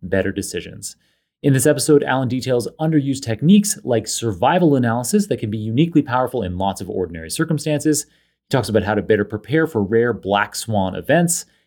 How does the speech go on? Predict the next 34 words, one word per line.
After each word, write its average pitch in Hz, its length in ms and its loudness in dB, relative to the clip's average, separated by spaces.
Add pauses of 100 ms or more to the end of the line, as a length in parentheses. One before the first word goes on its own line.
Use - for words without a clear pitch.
how - 80 -2
to 117 60 4
wrap 123 320 0
your 107 120 -2
head 185 200 2
around 107 400 4
commonplace 165 680 0
paradoxes 104 760 0
such 107 160 -8
as 117 120 -6
Preston's 170 480 0
paradox, 90 420 0
Bergson's 170 440 0
paradox, 92 420 0
and 98 100 -4
Simpson's 143 340 0
paradox, 98 460 0
and 165 220 4
he 131 100 -2
fills 135 200 0
us 131 120 -4
in 131 100 0
on 101 140 4
what 113 140 4
the 120 100 -6
Overton 101 380 -2
window 87 260 -2
is 170 400 4 (180)
and 110 100 -4
how 117 120 0
our 107 160 0
core 160 300 2
beliefs 135 340 0
shift - 520 2